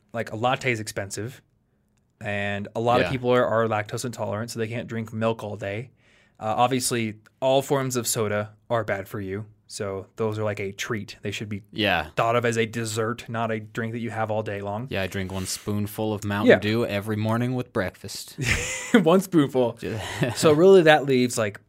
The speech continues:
Speaker 1: regular coffee, water, um, tea, and then things like kombucha and probiotic drinks,
Speaker 2: Yeah, when
Speaker 1: which
Speaker 2: kombucha is actually also tea.
Speaker 1: Oh, yeah, kombucha. Uh, we should talk about that then.
Speaker 2: Yeah.
Speaker 1: But there, so there, like, you probably see those Kavita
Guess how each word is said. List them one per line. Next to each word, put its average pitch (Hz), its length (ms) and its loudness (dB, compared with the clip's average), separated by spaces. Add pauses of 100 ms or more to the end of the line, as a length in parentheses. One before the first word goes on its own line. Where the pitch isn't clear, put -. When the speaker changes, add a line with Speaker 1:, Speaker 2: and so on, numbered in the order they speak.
(180)
Speaker 1:
regular 165 320 6
coffee, 113 600 0
water, 117 760 2 (340)
um, 107 420 -2
tea, 127 720 -2
and 127 160 -4
then 131 180 2
things 120 360 -4
like 113 260 0
kombucha 113 680 -2
and 104 100 -6
probiotic 104 540 -2
drinks, 98 460 -10
Speaker 2:
Yeah, 160 160 -2
when 87 180 -8
Speaker 1:
which 90 60 -10 (340)
Speaker 2:
kombucha 101 140 0
is 92 120 -2
actually 87 300 -6
also 82 220 -10
tea. - 260 -16 (600)
Speaker 1:
Oh, 220 280 6
yeah, 147 160 6
kombucha. 143 640 -4
Uh, 120 60 -14
we 139 100 0
should 147 120 -4
talk 143 140 4
about 107 140 -2
that 101 140 -8
then. 101 220 -10
Speaker 2:
Yeah. 85 160 -6 (140)
Speaker 1:
But 123 140 2
there, 131 160 6
so 160 140 4
there, 147 160 10
like, 135 200 4
you 139 340 -8
probably 139 240 4
see 135 140 0
those 120 160 4
Kavita 113 540 0